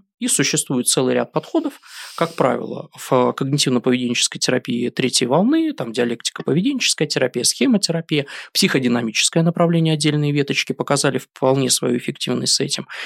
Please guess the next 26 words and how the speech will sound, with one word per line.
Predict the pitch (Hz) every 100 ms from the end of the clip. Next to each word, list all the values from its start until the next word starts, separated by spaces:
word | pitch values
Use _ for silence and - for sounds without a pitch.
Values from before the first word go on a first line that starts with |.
| -
И | 156 170 -
специалист, | - - - 151 214 302 -
как | - -
правило, | 170 170 139
скажет, | 135 131 117 -
что, | - 127
вы | 120 123
знаете, | 127 113 - -
вот | 117 120 - -
вам | 123 143 135
лучше | 120 - - 123 120
вот | 135 120 123 -
туда, | 156 247 330
туда | - 127 208
или | 151 165
туда, | - 117 - - _ _ _ _ _ _
например. | 139 139 113 101 - _ _ _ _ - - _ _
И | 156
здесь | 175 294 - - -
проще | 196 208 -
ориентироваться. | 151 147 143 120 - - - - - - -
Или, | 190 135
например, | 120 113 131 131 123
обращается | 127 123 - 123 -
человек | - 131 160 233 -
с, | -